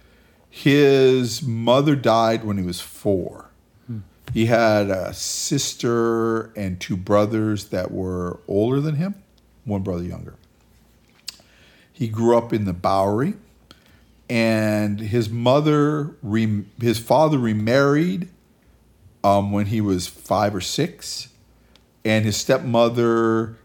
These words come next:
Speaker 1: hated the children and loved her own children. And when his father died at ten or twelve,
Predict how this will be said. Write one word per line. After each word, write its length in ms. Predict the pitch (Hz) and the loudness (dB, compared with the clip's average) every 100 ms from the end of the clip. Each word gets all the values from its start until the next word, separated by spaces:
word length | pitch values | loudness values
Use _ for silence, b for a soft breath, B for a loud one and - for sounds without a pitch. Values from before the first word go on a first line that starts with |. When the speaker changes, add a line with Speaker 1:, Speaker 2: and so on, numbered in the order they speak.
| _ | _
Speaker 1:
hated 420 | - 131 139 135 127 | 0 2 4 2 -2
the 60 | |
children 840 | 107 - 120 120 120 117 113 117 117 | -4 0 2 2 0 -2 -2 -6 -8
and 120 | 113 104 | -4 0
loved 280 | 104 95 98 | 2 0 -2
her 160 | 90 | -4
own 160 | 87 87 | -4 -6
children. 420 | - 92 - - - _ - - _ _ b b b b b - | -10 -12 -14 -18 -20 _ -20 -20 _ _ b b b b b -6
And 640 | 113 113 110 107 104 107 110 | 0 2 2 0 0 -4 -8
when 600 | 120 110 113 113 110 107 | -6 -2 0 0 0 -2
his 760 | 101 - 120 110 107 98 - - _ _ _ _ _ _ _ _ _ _ _ _ _ _ _ _ _ | -4 0 2 2 0 -2 -10 -18 _ _ _ _ _ _ _ _ _ _ _ _ _ _ _ _ _
father 580 | - - 131 165 156 135 | -12 0 2 4 2 -2
died 760 | 107 107 107 104 101 101 101 95 | 0 2 4 2 2 0 -4 -8
at 160 | - | -10
ten 200 | - 127 | -4 -2
or 80 | 113 | -2
twelve, 840 | 104 - 131 120 85 - - - | -6 -2 0 2 0 -6 -16 -20